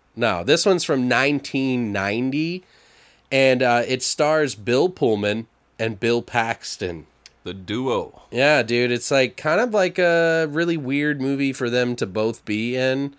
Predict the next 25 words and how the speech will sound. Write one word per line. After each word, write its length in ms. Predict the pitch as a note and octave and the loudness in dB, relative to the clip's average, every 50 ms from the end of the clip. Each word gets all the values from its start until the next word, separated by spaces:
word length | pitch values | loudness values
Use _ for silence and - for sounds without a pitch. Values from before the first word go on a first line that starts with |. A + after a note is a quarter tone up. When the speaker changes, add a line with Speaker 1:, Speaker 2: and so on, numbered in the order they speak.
| _ _ - | _ _ -12
Speaker 2:
Right. 320 | G#2 G2+ G#2 G2+ G2 F#2 F#2 | -6 -4 -2 -2 -2 -4 -6
Speaker 1:
It's 100 | - - - | -6 -2 2
kind 120 | F#3+ F#3 | 2 2
of 80 | F3+ D#3 | 2 2
before 280 | C#3+ - - D#3 D3+ | 0 0 2 2 4
their 140 | C#3 C3 B2 | 4 4 2
car-, 540 | G2 - - - - - - C#3 C3+ - - | 0 -4 -16 -18 -16 -10 -6 -6 -6 -4 -2
I 20 | G#3 | 0
mean, 200 | A3 G#3 G3+ G3+ | 2 2 4 4
their 100 | G3 F#3+ | 2 0
career 360 | - - A3+ G3+ G3 F3+ D3+ C#3 | -2 -2 0 2 2 4 4 4
had 80 | C#3 | 2
been 140 | C3 C3+ B2+ | 2 2 2
around. 580 | A#2+ A2+ A#2 A2+ A2+ A2+ A#2 A2+ A2+ A2+ A2 A2 | 2 2 4 4 4 4 4 4 4 2 0 0
They'd 220 | A2+ A2+ A2+ G#2+ | -2 -2 -4 -4
done 260 | G#2+ G#2+ G#2 G2+ G#2+ | -4 -2 -2 -2 -4
stuff, 480 | G#2 - - - G2 G2 F#2 F2+ F2+ - | -4 -6 -4 -4 -2 -2 -2 -4 -6 -8
especially 400 | - - - C#3+ C3+ - B2 G#2 | -8 -4 -4 -4 -4 -4 -6 -6
Bill 160 | F2 G2 G2 | -6 -6 -6
Paxton. 600 | F2 - B2 A#2+ A#2 A#2 A2+ - - A2 A2 A2 A#2 | -4 -2 -2 -2 -2 -2 -4 -4 -6 -6 -4 -4 -4
Bill 100 | F#3 G3 | -4 -4
Pullman 340 | G3 D#3+ C#3+ C3 A#2+ A2 | -2 -2 -2 0 0 -2
had 320 | G#2 G2+ F#2 F2+ F2+ F#2 - - - - - - _ | -2 -4 -6 -6 -10 -14 -20 -20 -20 -20 -20 -20 _
as 240 | - - A#2 G#2+ F#2 | -4 -2 -2 -2 -2
well. 400 | F2+ F#2+ F#2+ F2+ E2+ E2 E2+ | -2 -2 0 0 -2 -4 -6